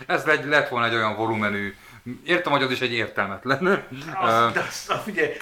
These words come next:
Speaker 1: de a bemenni is értelmetlen volt, tehát érted? Az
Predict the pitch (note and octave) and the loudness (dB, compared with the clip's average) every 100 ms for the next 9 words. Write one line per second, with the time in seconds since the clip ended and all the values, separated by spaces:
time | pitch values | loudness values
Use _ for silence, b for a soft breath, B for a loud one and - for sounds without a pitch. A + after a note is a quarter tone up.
0 | D3 F#3 G3+ G3+ A#3 G#3 E3+ D#3 D#3+ E3+ | 6 10 10 10 8 8 6 6 6 6
1 | E3+ D3 D3 C#3+ C#3+ B2+ C3 C3+ D3 D#3+ | 8 8 6 6 6 6 4 6 6 8
2 | G3 F3 D#3+ - - | 6 6 0 -2 2